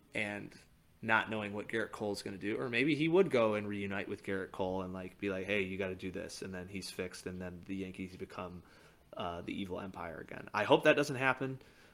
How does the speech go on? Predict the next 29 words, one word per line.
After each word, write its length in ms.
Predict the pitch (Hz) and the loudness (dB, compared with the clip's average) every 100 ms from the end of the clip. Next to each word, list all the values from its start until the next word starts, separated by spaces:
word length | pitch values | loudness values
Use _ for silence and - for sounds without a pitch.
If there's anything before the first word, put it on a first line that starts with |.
| - | -4
um, 440 | 104 98 92 87 85 - - | 0 2 2 -2 -8 -16 -10
because 300 | 104 95 101 | -6 -2 0
I 80 | 95 | 0
think, 400 | 92 110 95 - - - - - | 0 -2 -2 -10 -20 -20 -20 -4
I 60 | 110 | -2
think 180 | 135 123 | 2 2
it's 80 | 107 | 4
very 220 | 113 107 | 4 4
clear, 480 | - 110 101 98 95 - | 2 2 4 2 -2 -4
at 120 | 110 101 | -2 -2
least 180 | 104 | -2
from, 160 | - 104 | -4 -2
like, 260 | 101 101 - - - | -2 -4 -10 -6 0
as 140 | 101 | 0
soon 260 | - 110 117 | 2 2 2
as 140 | 107 | 0
Verlander 420 | 101 107 110 110 | 2 2 4 4
left 200 | 107 107 | 2 0
Detroit, 340 | 107 - 113 - | -2 0 0 2
that 180 | 101 - | -4 -6
he 220 | 101 104 95 | -6 -2 -2
was, 160 | 90 | -4
like, 260 | 87 78 - - | -6 -8 -12 -6
he 100 | 104 | -4
was 100 | 92 | -2
still 160 | - 90 | -2 -6
thinking 260 | 92 85 | -8 -10
about 200 | 87 85 | -10 -10
Detroit. 380 | - - - | -10 -10 -8